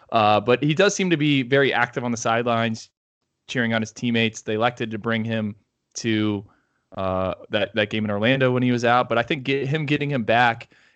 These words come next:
in that defensive huddle probably helps that department. Now, I'm not saying he's gonna be the, the complete voice, but I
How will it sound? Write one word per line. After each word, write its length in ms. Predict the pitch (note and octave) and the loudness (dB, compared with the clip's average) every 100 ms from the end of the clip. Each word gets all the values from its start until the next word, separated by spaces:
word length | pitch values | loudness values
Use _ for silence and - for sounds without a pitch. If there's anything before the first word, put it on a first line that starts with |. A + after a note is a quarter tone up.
| - | -6
in 140 | A#2+ | -2
that 180 | A#2+ A#2+ | 0 -2
defensive 480 | A2 - A#2 A2+ G2 | -6 -6 -6 -8 -8
huddle 560 | B2 B2 A#2 G#2+ G#2 _ _ _ _ - | 0 2 2 0 -2 _ _ _ _ -8
probably 480 | - C#3+ D3 C3 | 0 0 2 -2
helps 400 | A#2 - B2+ - | -2 -2 -2 -2
that 180 | - A2 | -6 -6
department. 480 | G#2 - A#2+ A2 G#2 | -6 -2 -2 -2 -6
Now, 200 | G#2+ G#2 | -6 -4
I'm 60 | A2 | -2
not 160 | A2+ | -2
saying 180 | - A2 | -2 -4
he's 160 | A2 G#2+ | -4 -8
gonna 140 | A2 | -8
be 60 | G#2 | -8
the, 180 | G#2 - | -8 -10
the 100 | A2+ | -14
complete 300 | B2 A2+ G2+ | -8 -8 -4
voice, 300 | B2 B2+ A2 | 2 2 0
but 300 | - F#2+ - _ _ _ _ _ | -2 -4 -6 _ _ _ _ _
I 80 | - | -8